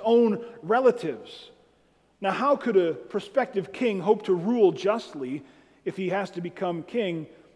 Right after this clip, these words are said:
by force? How could his kingdom ever hope to live in harmony with him as king?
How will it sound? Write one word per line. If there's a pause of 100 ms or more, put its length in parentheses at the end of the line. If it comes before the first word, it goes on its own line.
(120)
by
force?
How
could
his
kingdom
ever
hope
to
live
in
harmony
with
him (480)
as
king?